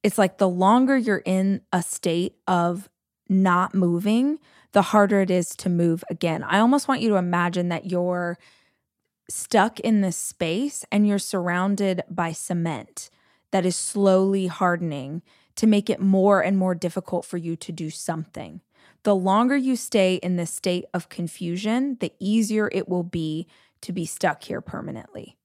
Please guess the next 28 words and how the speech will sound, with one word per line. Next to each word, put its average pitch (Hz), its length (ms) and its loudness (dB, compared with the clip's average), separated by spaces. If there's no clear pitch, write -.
So - 160 0
stop - 420 2
thinking 220 320 0
that 180 160 -2
every 202 320 2
decision 196 640 0
you 185 220 0
make 190 600 -2
is 202 220 4
going 196 420 4
to - 160 -2
be 180 340 -2
the 180 240 -6
end-all, 208 520 4
be-all 185 440 0
decision 170 540 -6
of 165 100 -10
your 170 140 -4
life. - 420 -10
Just 170 360 -2
do 180 200 -4
something. - 760 -10
But - 180 -4
start, - 680 -2
like 175 140 -4
my 185 100 2
buddy 175 280 -2
Colton, 180 640 -4